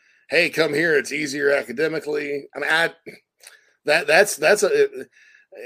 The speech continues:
as much as you worry from a Carolina standpoint about N I L in the portal, if I'm Vandy, I'm just sitting there going, "Man, what do we, what, what's the answer here?"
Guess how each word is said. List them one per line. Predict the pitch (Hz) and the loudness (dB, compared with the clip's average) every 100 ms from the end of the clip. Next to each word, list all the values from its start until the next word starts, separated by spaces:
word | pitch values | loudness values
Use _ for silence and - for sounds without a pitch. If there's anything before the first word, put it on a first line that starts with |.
| - | -6
as | 143 120 | -4 -4
much | 139 160 185 190 | 0 2 2 2
as | 147 | -4
you | 143 135 | -4 -2
worry | 131 147 143 123 113 107 _ _ | 2 6 6 2 -4 -12 _ _
from | - 120 | -16 -12
a | 113 | -8
Carolina | 131 120 127 135 | -6 -6 -6 -6
standpoint | - 131 117 107 117 110 | -8 -8 -10 -10 -12 -10
about | 113 113 | -12 -12
N | 113 | -12
I | 110 110 | -10 -12
L | 107 | -14
in | 110 | -16
the | |
portal, | 110 117 110 107 107 | -16 -16 -14 -14 -12
if | 117 | -10
I'm | 113 | -10
Vandy, | 107 117 120 110 107 110 | -10 -10 -10 -12 -14 -12
I'm | 123 | -12
just | 117 107 - | -10 -8 -8
sitting | 107 | -10
there | 107 101 | -16 -18
going, | 107 104 95 | -16 -16 -16
"Man, | 101 104 104 87 _ _ _ _ _ | -16 -14 -16 -18 _ _ _ _ _
what | 113 123 120 | -10 -10 -8
do | |
we, | 107 104 | -12 -12
what, | 117 131 127 | -6 -4 -4
what's | 117 147 - | -6 -4 -6
the | 113 - 101 | -10 -14 -14
answer | 117 151 - - | -14 -14 -16 -20
here?" | _ | _